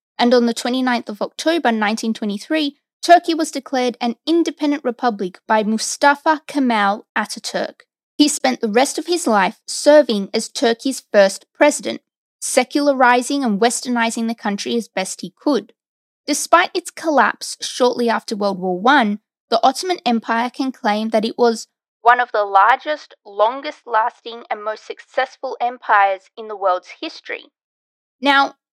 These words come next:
this statement can probably be argued from here to Timbuktu, but it's no mystery as to how this empire was able to stay so strong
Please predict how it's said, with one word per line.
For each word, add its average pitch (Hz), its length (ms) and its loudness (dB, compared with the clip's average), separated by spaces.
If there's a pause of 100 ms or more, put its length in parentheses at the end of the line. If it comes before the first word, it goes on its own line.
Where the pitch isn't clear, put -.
this 269 120 -4
statement 277 580 0
can 247 180 -2
probably 262 500 4
be 214 180 -6
argued 220 440 2
from 208 160 -2
here 214 220 -2
to 196 120 -12
Timbuktu, - 880 -4 (460)
but 285 100 4
it's 285 180 -2
no 320 200 6
mystery 254 680 0 (100)
as 240 160 2
to 254 100 0
how 240 160 2
this 233 240 -2
empire 208 640 2
was 226 160 -2
able 254 320 0
to 339 100 -4
stay 202 460 -4
so 240 400 2
strong 196 600 0